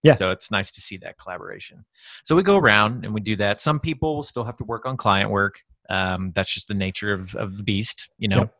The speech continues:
Speaker 2: and we wanna make sure we serve our clients well and serve them first. So sometimes we,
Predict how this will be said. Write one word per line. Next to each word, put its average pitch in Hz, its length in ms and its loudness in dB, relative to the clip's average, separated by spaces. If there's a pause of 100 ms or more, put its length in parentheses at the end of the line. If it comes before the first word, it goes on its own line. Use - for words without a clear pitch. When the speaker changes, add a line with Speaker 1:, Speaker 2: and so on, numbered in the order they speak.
(100)
Speaker 2:
and 98 520 0 (360)
we 104 80 0
wanna 98 180 2
make 95 160 0
sure 98 200 -4
we 92 100 -4
serve 95 240 -6
our 92 120 -2
clients 92 380 -6
well 92 240 -2
and 92 100 -4
serve 92 200 -6
them 92 140 -6
first. 95 320 -6
So 104 80 -8
sometimes 98 560 -4
we, 98 160 -6